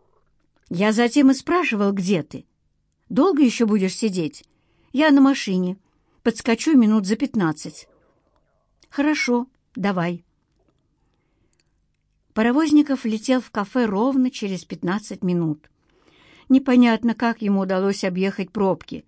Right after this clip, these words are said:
связанные с начавшимися повсеместно дорожными работами. Плюхнувшись за стол, он быстро огляделся по сторонам, увидел официантку и помахал ей рукой. «Девушка,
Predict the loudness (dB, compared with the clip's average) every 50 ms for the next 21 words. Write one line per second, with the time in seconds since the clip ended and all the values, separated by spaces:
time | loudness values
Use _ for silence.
0 | _ _ _ _ _ _ _ _ -16 -8 -2 0 0 0 0 0 -2 -2 -2 -2
1 | -2 -2 -4 -4 -4 -4 -6 -4 -4 -4 -6 -6 -6 -6 -6 -6 -6 -6 -6 -6
2 | -8 -8 -10 -12 -20 -20 -10 -6 -6 -6 -4 -2 -2 0 0 0 -2 -2 -4 -6
3 | -4 -4 -2 -2 -2 -2 -2 -2 -2 -2 -2 -2 -2 -2 -2 -4 -4 -6 -6 -6
4 | -8 -8 -8 -10 -14 _ _ _ _ _ _ _ _ _ _ _ _ _ _ 0
5 | 2 2 2 4 2 2 2 0 -2 -4 -4 -4 -4 -4 -4 -4 -4 -6 -4 -2
6 | 0 0 0 0 -4 _ _ _ _ _ _ _ _ _ 0 2 4 4 4 4
7 | 2 0 0 -4 -4 -4 -4 -4 -4 -4 -2 -2 0 0 -2 -2 -6 -6 -6 -6
8 | -6 -4 -4 -2 0 0 0 0 0 0 -2 -4 -6 _ _ _ _ _ _ _
9 | _ _ _ 0 2 4 4 4 2 0 -2 -2 -4 -6 -8 -10 -8 -6 -2 0
10 | 0 0 -2 -2 -6 -8 -8 -10 _ _ _ _ 0 0 0 0 -2 -2 -2 -2
11 | -4 -2 0 0 0 0 0 0 0 0 0 -2 -4 -4 -4 -4 -4 -4 -6 _
12 | _ _ _ _ _ _ _ _ _ _ _ _ _ _ _ _ _ _ _ _
13 | _ _ _ _ _ _ _ _ -2 0 2 2 2 0 -2 -4 -8 -10 -12 -12
14 | -12